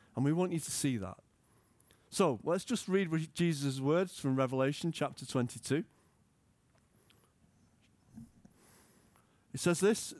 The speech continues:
"Look, I am coming soon, bringing my reward with me to repay all people according to their deeds. I am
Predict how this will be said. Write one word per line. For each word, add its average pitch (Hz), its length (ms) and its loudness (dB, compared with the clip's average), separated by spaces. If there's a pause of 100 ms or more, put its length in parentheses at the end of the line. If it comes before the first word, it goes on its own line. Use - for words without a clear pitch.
(300)
"Look, 214 360 2
I 175 140 4
am 170 140 4
coming 202 320 2
soon, 190 400 4
bringing 190 480 2
my 160 180 4
reward 147 500 2
with 147 160 -2
me 139 180 4
to - 140 -8
repay 143 440 2
all 185 280 2
people 143 540 0
according 143 420 0
to - 120 -6
their 131 160 4
deeds. 107 540 -4 (360)
I 175 260 4
am 131 440 2